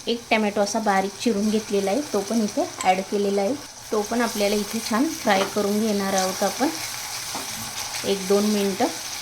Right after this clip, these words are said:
मी ज्याप्रमाणे इथे वालाची उसळ बनवत आहे, त्याचप्रमाणे तुम्ही बनवून बघा, खूप छान लागते. इथे आपण जो मसाला बारीक करून घेतला होता, तो आपण याच्यामध्ये आता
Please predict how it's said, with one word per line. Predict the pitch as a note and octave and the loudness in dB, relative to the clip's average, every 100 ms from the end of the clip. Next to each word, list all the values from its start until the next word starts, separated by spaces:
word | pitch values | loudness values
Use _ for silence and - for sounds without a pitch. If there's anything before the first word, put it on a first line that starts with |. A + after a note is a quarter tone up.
| - - - - - - - - | -8 -8 -8 -6 -6 -8 -10 -4
मी | G#3 G#3+ | 0 0
ज्याप्रमाणे | G#3 A3+ A3+ G#3+ G#3+ A3 | 2 2 2 2 2 2
इथे | G3 A#3+ D#4+ C4+ | 2 2 2 4
वालाची | F#3+ F3 G3 G3+ G#3+ | 6 4 2 0 0
उसळ | G#3 - G#3+ | 0 2 4
बनवत | A#3+ A3 G#3 G3+ | 6 4 2 2
आहे, | G3 F#3+ A3 C#4+ - - G#3 | 0 2 0 0 -4 -8 0
त्याचप्रमाणे | G3+ G3+ - G#3+ G3+ G#3 | 2 2 2 2 2 0
तुम्ही | G#3 G#3 G#3 A3+ | 0 0 4 4
बनवून | A3+ G#3+ G3+ G#3+ | 6 4 4 4
बघा, | G#3+ G3 G3+ C#4 - - - - - - | 4 2 2 0 -4 -6 -6 -6 -6 -4
खूप | A#3+ - | -4 0
छान | A#3 G3 | 0 2
लागते. | G3 F#3+ - C4 - - - - - - - - - - - - - - B3 | 0 -2 -2 -2 -4 -10 -10 -10 -10 -10 -10 -12 -14 -16 -20 -20 -20 -18 -10
इथे | A3+ A#3 | 0 2
आपण | - A#3 | 4 4
जो | A#3+ B3 | 6 6
मसाला | A#3 A3 A3+ | 6 2 2
बारीक | A#3 A3+ G3+ G#3 | 4 6 4 2
करून | A3 G#3+ G#3+ | -2 2 2
घेतला | G#3 G#3+ G3+ | 0 -2 -2
होता, | F#3 - D4+ - | -2 -2 -4 0
तो | G3+ | 2
आपण | G3+ A#3+ | 2 2
याच्यामध्ये | A#3+ G3 G#3 G3 F#3+ | 0 0 -2 -2 -2
आता | F#3+ C#4 | 0 -2